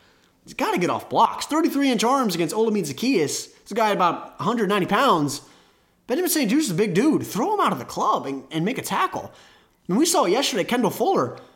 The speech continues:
doing it himself on a screenplay on Devonta Smith as well. Taking on Zaccheaus, shedding him,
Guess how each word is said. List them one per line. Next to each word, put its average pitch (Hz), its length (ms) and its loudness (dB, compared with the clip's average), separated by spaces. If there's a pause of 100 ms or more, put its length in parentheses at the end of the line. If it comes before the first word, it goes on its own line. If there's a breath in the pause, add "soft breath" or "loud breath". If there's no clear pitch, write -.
(440 loud breath)
doing 254 180 4
it 220 60 4
himself 254 440 0
on 170 120 2
a - 20 0
screenplay 131 640 -2 (500)
on 170 140 2
Devonta 151 340 2
Smith 170 260 -2
as 196 120 -2
well. 254 540 0
Taking 147 320 -2
on 233 120 2
Zaccheaus, 202 540 -2
shedding 208 460 0
him, 147 300 -2